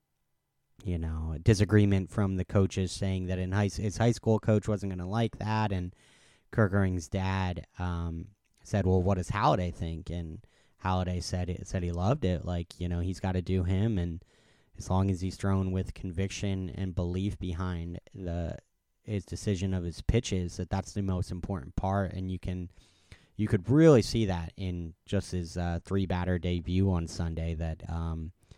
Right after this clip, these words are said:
there was certainly a confidence behind his stuff. And, um, you know, rightfully so. There was another thing, um, that I read where Kerkering's horizontal break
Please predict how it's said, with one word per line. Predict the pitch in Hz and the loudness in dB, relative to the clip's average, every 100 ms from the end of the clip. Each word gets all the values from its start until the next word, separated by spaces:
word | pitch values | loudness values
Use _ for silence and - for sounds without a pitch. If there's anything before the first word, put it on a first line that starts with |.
| _ _ _ - | _ _ _ 2
there | 90 | 4
was | 87 82 - | 4 2 -2
certainly | - - - - 127 135 101 101 87 | -12 -12 -12 4 6 6 6 2 0
a | |
confidence | - 104 95 - 85 76 - | 0 0 0 -2 -6 -6 -8
behind | - 82 87 85 82 82 82 _ - | -6 -4 -2 -2 -2 -6 -10 _ -6
his | 90 85 | -4 -4
stuff. | - 90 85 82 - | -4 -2 -2 -4 -6
And, | 82 80 | -6 -6
um, | 80 85 82 78 92 - _ _ _ _ _ _ _ - | -4 -4 -4 -6 -10 -16 _ _ _ _ _ _ _ -8
you | 82 | -6
know, | 78 78 - | -4 -4 4
rightfully | 107 117 - 104 90 80 | 6 6 4 -4 -4 -6
so. | - - 123 143 101 | -10 -4 2 4 4
There | 82 76 | 2 -2
was | 78 78 - - | -4 -6 -10 -10
another | 101 95 117 110 | -6 -2 2 2
thing, | 90 95 92 90 - | 0 -4 -4 -6 -6
um, | 92 90 87 85 98 - | -6 -4 -4 -6 -10 -6
that | 101 92 | -2 0
I | 90 | 0
read | 85 90 90 85 | 2 2 0 0
where | 90 87 87 87 - _ _ _ _ - - | 0 0 0 -4 -12 _ _ _ _ -20 -6
Kerkering's | - 107 110 104 98 95 - - | 2 4 6 6 4 2 -4 -10
horizontal | - - 123 123 113 104 110 104 85 | -6 6 8 8 6 4 2 0 0
break | - 90 95 | 0 2 0